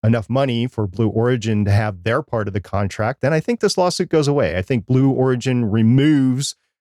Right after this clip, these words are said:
their filing or grievance against nasa and that everybody proceeds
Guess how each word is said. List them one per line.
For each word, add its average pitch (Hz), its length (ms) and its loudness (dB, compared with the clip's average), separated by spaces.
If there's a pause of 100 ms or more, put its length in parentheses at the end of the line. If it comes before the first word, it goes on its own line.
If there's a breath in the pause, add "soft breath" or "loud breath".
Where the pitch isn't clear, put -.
(120)
their 110 420 0
filing 107 760 -2 (100)
or 104 160 0
grievance 104 640 0
against 107 460 -4
nasa 104 480 -2 (360)
and 104 220 2
that 101 200 0
everybody 104 680 -2 (360)
proceeds 113 720 -2